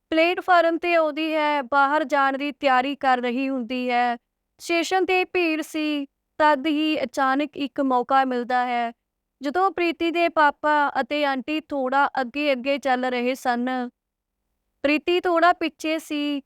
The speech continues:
ਇੱਕ ਨੌਜਵਾਨ ਆਉਂਦਾ ਹੈ। ਪਿੱਛੋਂ ਤੋਂ ਪ੍ਰੀਤੀ ਦੇ ਮੋਢੇ 'ਤੇ ਹੱਥ ਰੱਖਦਾ ਹੈ।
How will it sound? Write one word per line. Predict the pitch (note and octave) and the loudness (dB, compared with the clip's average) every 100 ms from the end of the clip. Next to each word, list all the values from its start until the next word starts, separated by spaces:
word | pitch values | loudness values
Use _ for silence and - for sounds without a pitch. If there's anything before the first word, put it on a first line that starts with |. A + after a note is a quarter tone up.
| _ - | _ -10
ਇੱਕ | C#4+ - | -8 -2
ਨੌਜਵਾਨ | D4 C#4 C4+ C#4 C#4 B3+ B3+ B3+ | 0 2 2 0 0 0 0 -2
ਆਉਂਦਾ | B3 A#3 B3 | -4 -2 -2
ਹੈ। | B3 B3 A#3+ - _ _ _ _ | -2 -4 -6 -10 _ _ _ _
ਪਿੱਛੋਂ | E4 - F#4+ | -4 0 0
ਤੋਂ | F#4+ F#4+ F#4 | 2 2 2
ਪ੍ਰੀਤੀ | F4 E4 E4 E4 | 0 -4 -2 -2
ਦੇ | E4+ E4 | 2 2
ਮੋਢੇ | D4+ C#4 C4 D#4 | 0 -2 -2 -2
'ਤੇ | D#4 D#4 | 0 2
ਹੱਥ | C#4 C4 | 0 0
ਰੱਖਦਾ | C#4 B3+ B3 B3+ C4 | 0 0 0 -2 -2
ਹੈ। | B3 B3+ B3 | -2 -4 -6